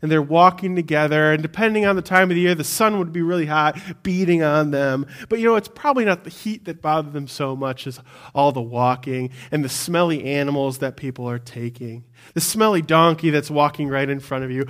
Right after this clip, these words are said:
or all the smelly animals in Jerusalem that the vendors are selling so that you can have a sacrifice when you get to Jerusalem.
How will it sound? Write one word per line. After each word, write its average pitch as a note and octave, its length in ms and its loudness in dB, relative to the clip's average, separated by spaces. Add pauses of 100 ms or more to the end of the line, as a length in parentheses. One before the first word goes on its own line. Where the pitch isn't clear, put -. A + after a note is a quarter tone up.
(160)
or A3 100 -8
all G#3 240 8
the G3 80 4
smelly F3 560 2
animals D#3+ 460 0
in D3 100 -2
Jerusalem C#3 720 -2 (220)
that D#3 180 2 (280)
the E3 120 2
vendors D3 480 2
are C#3+ 140 2
selling B2+ 600 0 (420)
so - 160 -6
that D3 120 -4
you C#3 100 -10
can C#3 120 -8
have C#3 180 0
a D#3 60 -2
sacrifice C#3 840 -2
when D3+ 120 -6
you C#3+ 60 -6
get C3+ 160 -6
to C#3+ 100 -16
Jerusalem. A#2 720 -8